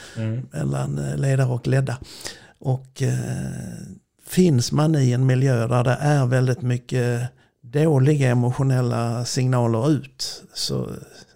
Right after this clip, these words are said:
Speaker 2: sätter det sig liksom i själen på den enskilde.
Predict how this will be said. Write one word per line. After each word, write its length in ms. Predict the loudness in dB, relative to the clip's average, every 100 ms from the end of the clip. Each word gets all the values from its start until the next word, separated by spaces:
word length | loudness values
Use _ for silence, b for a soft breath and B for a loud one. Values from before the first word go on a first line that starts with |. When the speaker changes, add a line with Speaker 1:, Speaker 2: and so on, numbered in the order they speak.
| -10
Speaker 2:
sätter 460 | -4 -2 -2 -4
det 160 | -2 -2
sig 200 | -2 -2
liksom 360 | -4 -6 -6 -6
i 160 | -8 b b b b b b b -4
själen 360 | -2 -2 -2
på 100 | -2
den 180 | -2 0
enskilde. 540 | -2 -2 -4 -6 -10